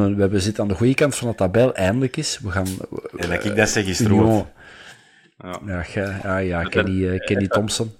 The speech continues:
Speaker 3: even off the record, er zijn ondertussen al zes of zeven bussen vastgelegd van Antwerp Supportersclub.
Speaker 1: <laughs> Naar Den IJssel.
Speaker 3: Naar Den IJssel, hè. Dat ik denk van...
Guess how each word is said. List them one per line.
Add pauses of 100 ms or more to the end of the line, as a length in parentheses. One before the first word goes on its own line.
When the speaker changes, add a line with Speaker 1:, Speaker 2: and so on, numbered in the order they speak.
(120)
Speaker 3:
even
off
the
record, (180)
er
zijn
ondertussen
al (1400)
zes
of
zeven
bussen
vastgelegd (440)
van
Antwerp
Supportersclub. (500)
Speaker 1:
<laughs>
Naar
Den
IJssel.
Speaker 3:
Naar
Den
IJssel,
hè.
Dat
ik
denk
van...